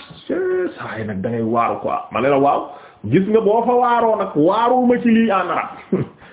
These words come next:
Jumaada boo fi ne awal mooy loolu rek, mooy Maison Blanche. <laughs> Kon ku nangu Maison Blanche rek waxal Jumaada aw, Jumaadal awal. Waaw, moo, eh, Jumaa Mubaarak yee yem.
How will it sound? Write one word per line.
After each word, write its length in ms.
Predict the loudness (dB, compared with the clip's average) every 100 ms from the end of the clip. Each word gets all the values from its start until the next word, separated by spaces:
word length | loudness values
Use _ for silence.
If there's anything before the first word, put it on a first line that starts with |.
| -12
Jumaada 920 | 2 4 4 2 0 2 0 0 -4 0
boo 200 | 2 2
fi 120 | 0
ne 180 | 0 0
awal 480 | 0 2 2 0 0
mooy 280 | 2 2 4
loolu 260 | 2 2 -2
rek, 200 | -4 -4
mooy 220 | 0 2
Maison 320 | 2 2 2 2
Blanche. 320 | -2 -4 -8 -12 -6
<laughs> 240 | -6 0
Kon 300 | 2 2 0
ku 80 | 2
nangu 280 | 2 2 0
Maison 320 | 2 2 2
Blanche 260 | 2 2 2
rek 40 | 2
waxal 260 | 2 0 2
Jumaada 360 | 2 2 2 0 0
aw, 160 | 0 2
Jumaadal 440 | 2 2 2 0 0
awal. 320 | 0 0 -4 -10 -20 _ _ _ _
Waaw, 260 | -2 0 2
moo, 260 | 2 2 2 -6 -18 -8 0
eh, 120 | 2 2
Jumaa 280 | 0 0
Mubaarak 520 | 0 2 2 0 0 2
yee 200 | 2
yem. 100 | 2